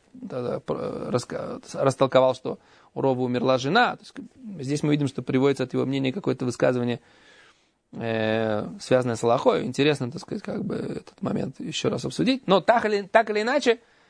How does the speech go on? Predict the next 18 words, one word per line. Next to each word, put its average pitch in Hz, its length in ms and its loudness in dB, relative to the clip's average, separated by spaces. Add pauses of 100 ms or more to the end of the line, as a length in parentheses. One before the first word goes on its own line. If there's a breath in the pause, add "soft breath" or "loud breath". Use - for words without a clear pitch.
(200 soft breath)
э, 131 600 4
Ле 147 200 6
Алоха 220 460 2
мы 180 100 -4
видим, 214 220 0
что 175 180 4
Абай, 185 460 4 (480)
он 147 280 2
как 156 180 2
бы, 143 200 4
опять 151 300 4
же, 131 160 -6 (260)
не 170 160 0
доказано 214 460 4
ни 180 160 -4
то, 180 100 2
ни 180 100 0
другое. 190 420 2